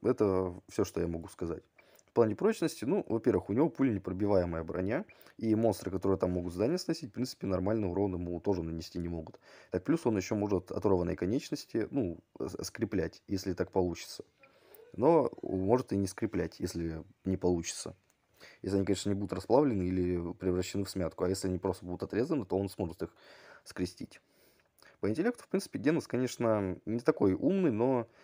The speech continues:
да и сверхинтеллекта у него тоже, э, не наблюдалось. Поэтому про-, сказать то, что он сверхумный, тоже нельзя, но в любом случае он гениальный. Ну, не такой гениальный, ну, короче, просто умный. Способности, ну, по способностям, в принципе, это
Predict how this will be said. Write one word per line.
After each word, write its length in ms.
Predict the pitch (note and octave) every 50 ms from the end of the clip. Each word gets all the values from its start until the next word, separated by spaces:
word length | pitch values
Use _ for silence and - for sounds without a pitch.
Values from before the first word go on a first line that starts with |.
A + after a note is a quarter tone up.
| - _ _
да 120 | - A2 A#2
и 100 | A#2 G#2+
сверхинтеллекта 640 | - - A#2 - - G2+ - A#2+ A#2 G2+ - - G2
у 20 |
него 200 | G2 G2+ G#2 G2
тоже, 460 | F#2 - G#2 F2+ F2 E2 E2 E2 E2+ - - - _ -
э, 400 | - F2+ F2 F2 F2 E2+ E2+ E2+ -
не 180 | - G2 F#2+
наблюдалось. 680 | F#2+ F#2 E2+ F#2 F#2+ F#2+ F2+ F2+ E2 D#2 D#2+ - - - _ _ _ - - - - - - - _
Поэтому 380 | - A2 A2+ - A2+ G2+ F#2+ F#2 - -
про-, 240 | G#2+ G2+ F#2+ F#2
сказать 320 | F2+ - - G#2 G#2 F#2 -
то, 80 | -
что 140 | - - G2
он 40 | F#2
сверхумный, 480 | - F#2+ F2 - - - D#3+ E3 C#3 G#2+
тоже 220 | - G2+ F2+ F2
нельзя, 240 | F2 F2 E2+ F2+ F2
но 320 | G2 A#2 C#3 C#3+ B2 G#2
в 100 | F#2+ F#2+
любом 160 | F#2+ G2+ G2
случае 280 | - - A#2+ - - F#2
он 60 | F2
гениальный. 480 | F2+ F2+ F2 E2+ D#2+ E2 D#2+ - - - _ _ _ _ _ _ _ _ _ _ _ _ _ _ _ - -
Ну, 80 | A#2+ G2+
не 100 | F2 E2
такой 220 | F2 E2 - F2
гениальный, 360 | F2 G#2 C#3+ F3+ C#3 G#2+ F#2+
ну, 160 | F#2+ A2+ B2+
короче, 260 | - - G2+ F#2+ - -
просто 280 | - G2 - - F#2+
умный. 300 | F#2 F2+ D#2+ D#2+ - - - _ _ _ _ _ _ _ _ - - _ _ _ _ _ _ _ _ _ _ _ - _ - - - - - _ _ -
Способности, 640 | - G2 G#2 - - G3 B3 G#3+ G#3 - - - -
ну, 340 | C3+ B2+ D3 F#3 A#3+ A3+ - _ _ _
по 80 | - G#2
способностям, 640 | - - F#2 F#2+ - C3 D3 E3+ D#3 - - A2+ G2+
в 20 |
принципе, 360 | - A2+ G#2 - - - G2+
это 400 | F#2+ - - F2+ F2+ F2 E2+ D#2